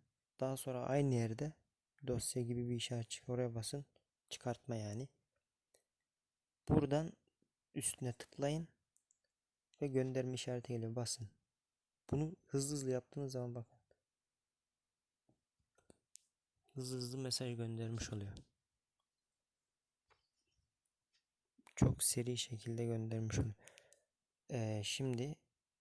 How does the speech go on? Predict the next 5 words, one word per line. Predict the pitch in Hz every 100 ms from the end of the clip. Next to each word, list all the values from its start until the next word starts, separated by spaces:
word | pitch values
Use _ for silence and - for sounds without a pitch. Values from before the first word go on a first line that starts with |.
| _ -
bu | 143
bazılarında | 127 127 127 120 120 117 117 131 147 - _ _ _ _ _ _ _ _ _ _ _ _ _ _ _ _
hızlı | - 123 123
göndermiyor. | 123 120 120 135 120 113
Mesela, | 113 113 113 110